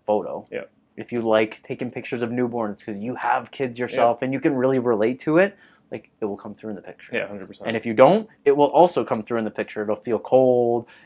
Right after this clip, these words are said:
Speaker 1: It won't feel edited or
Speaker 2: Yeah.
Speaker 1: taken from the right angle,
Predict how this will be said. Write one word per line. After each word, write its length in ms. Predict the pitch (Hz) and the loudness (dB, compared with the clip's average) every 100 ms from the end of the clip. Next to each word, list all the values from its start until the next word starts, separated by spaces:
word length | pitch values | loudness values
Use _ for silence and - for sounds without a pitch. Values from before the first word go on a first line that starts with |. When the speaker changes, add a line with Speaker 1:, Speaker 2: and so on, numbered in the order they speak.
| - | -6
Speaker 1:
It 60 | |
won't 260 | 123 120 113 | -4 -4 -6
feel 200 | 120 113 | -2 2
edited 540 | 113 117 120 120 117 113 | 4 2 2 2 2 0
or 80 | 107 | -2
Speaker 2:
Yeah. 160 | - 117 | -2 -4
Speaker 1:
taken 340 | 117 110 107 | -2 -4 -6
from 220 | 101 117 | -8 -8
the 80 | 107 | -4
right 200 | 107 104 | -2 -2
angle, 560 | 117 127 131 123 123 | -2 -2 0 2 0